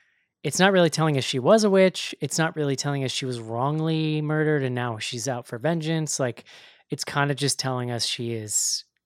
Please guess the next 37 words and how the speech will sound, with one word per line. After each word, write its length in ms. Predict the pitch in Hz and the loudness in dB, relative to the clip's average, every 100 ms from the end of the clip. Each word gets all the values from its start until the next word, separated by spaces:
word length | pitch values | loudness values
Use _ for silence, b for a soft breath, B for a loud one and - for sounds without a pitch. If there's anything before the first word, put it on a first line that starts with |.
| _ - | _ -10
has 200 | 120 123 | -6 -4
been 100 | 117 | -4
given 240 | 117 113 110 | -4 -6 -6
powers 340 | - 110 113 | -8 -8 -8
by 120 | 120 | -10
the 80 | 113 | -14
devil 400 | 117 117 123 131 - | -14 -14 -14 -16 -12
and 100 | 131 | -8
what 140 | 123 | -8
that 160 | 127 123 | -8 -8
means. 400 | 123 120 - - _ _ _ _ _ _ _ _ _ _ - | -8 -6 -8 -10 _ _ _ _ _ _ _ _ _ _ -6
It's 140 | 156 | -2
interesting 400 | 165 147 - 123 B B B - | 0 0 -2 -4 B B B -2
because, 240 | 185 208 | 4 8
uh, 100 | 214 202 | 8 6
most 380 | 165 190 190 180 | 4 6 6 4
modern 340 | 175 175 165 | 6 6 4
movies 280 | 165 156 147 | 2 2 0
from 80 | 139 | -2
a 40 | |
different 280 | 127 135 135 | -4 -4 -4
kind 100 | 131 | -6
of 60 | 120 | -6
perspective 640 | 120 - 131 - 123 107 | -6 -4 -4 -4 -6 -6
would 440 | 117 123 120 107 107 _ _ _ _ _ _ _ _ _ - | -4 -2 -4 -6 -12 _ _ _ _ _ _ _ _ _ -8
nowadays 680 | 131 147 147 139 131 123 123 | 0 4 4 4 4 2 0
look 280 | 127 127 - | 0 0 -4
on 180 | 131 123 | -6 -4
that 160 | 123 - | -6 -6
character 340 | 123 123 123 | -6 -4 -6
more 180 | 117 117 | -6 -4
sympathetically, 720 | - 117 117 117 120 120 117 | -4 -6 -6 -6 -6 -6 -6
whereas 240 | 127 127 123 | -4 -4 -4
the 60 | |
movie 240 | 123 131 151 | -2 0 0
does 180 | 151 135 | 0 0
not 240 | 131 | -2